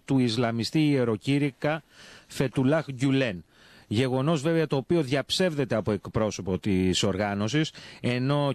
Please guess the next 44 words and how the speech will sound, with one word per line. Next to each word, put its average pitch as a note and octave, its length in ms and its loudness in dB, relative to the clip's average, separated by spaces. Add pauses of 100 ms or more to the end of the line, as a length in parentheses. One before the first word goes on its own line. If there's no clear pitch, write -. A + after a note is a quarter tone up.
(120)
και F3 200 0
ο E3+ 160 2
Γκιουλέν B2 460 2
εμφανίζεται C#3 680 0 (400)
να A2+ 120 0
κάνει B2 260 -2
δηλώσεις A2 480 0
για G2+ 140 -2
το G2+ 100 -2
θέμα D3 240 0
και D3+ 160 -2
να C3+ 100 0
καταδικάζει B2 760 -2
απερίφραστα G#2+ 680 -2
το F2 100 -2
περιστατικό F#2 580 -2
και D3 220 -4
να C3+ 140 0
το A2+ 120 0
αποκαλεί G2 520 0 (360)
ιδεχθές C#3+ 760 -2 (140)
έγκλημα. G2+ 640 -2 (580)
Να B2 400 0
θυμίσουμε C#3+ 440 0
σε C#3 120 0
αυτό C3 180 -2
το A#2+ 100 -2
σημείο, B2+ 300 2
Θέμη, F3+ 240 0
ότι C3+ 140 0
η A2 40 -6
κυβέρνηση B2+ 460 0
Ερντογάν A#2 420 0
κατηγορεί B2 720 0
την F#2+ 300 2
οργάνωση F#2+ 540 -2
Γκιουλέν G#2 380 0
ότι B2 240 0
ενορχίστρωσε A#2 800 0
το G2 140 -2
αποτυχημένο G2+ 540 0
πραξικόπημα F2+ 680 -4
του F2 120 0
Ιουλίου E2+ 440 2